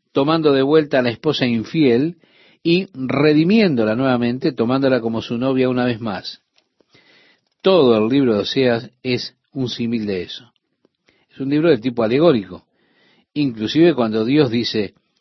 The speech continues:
"Ve y toma una esposa para casarte". Él tuvo hijos y luego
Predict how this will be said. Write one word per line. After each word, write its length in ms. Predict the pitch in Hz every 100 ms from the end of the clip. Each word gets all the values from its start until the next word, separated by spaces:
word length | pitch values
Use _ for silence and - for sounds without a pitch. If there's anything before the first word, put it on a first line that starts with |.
| _
"Ve 380 | 135 123 156 170
y 120 | 143
toma 260 | 110 143 139
una 140 | 123
esposa 360 | 113 - 156 135
para 220 | 117 113
casarte". 720 | 120 - 127 95 87 - - _ _ _ _ _ _ -
Él 160 | 127
tuvo 300 | 120 135 139
hijos 420 | 175 180 107 92 -
y 120 | 104
luego 480 | 107 113 107 90